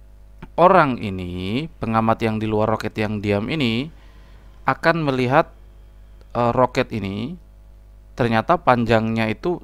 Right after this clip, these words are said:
berbeda. Ya.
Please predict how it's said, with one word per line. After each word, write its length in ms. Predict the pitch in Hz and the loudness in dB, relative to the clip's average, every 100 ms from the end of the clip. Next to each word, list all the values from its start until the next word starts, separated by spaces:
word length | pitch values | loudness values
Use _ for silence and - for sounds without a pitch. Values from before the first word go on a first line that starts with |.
| - | -14
berbeda. 640 | - 123 143 175 143 113 139 - - - - - - - - - - - - - - - - | -8 -2 0 2 2 0 -4 -16 -20 -20 -20 -20 -20 -20 -20 -20 -20 -20 -20 -20 -20 -20 -4
Ya. 320 | 107 120 160 | 0 0 -2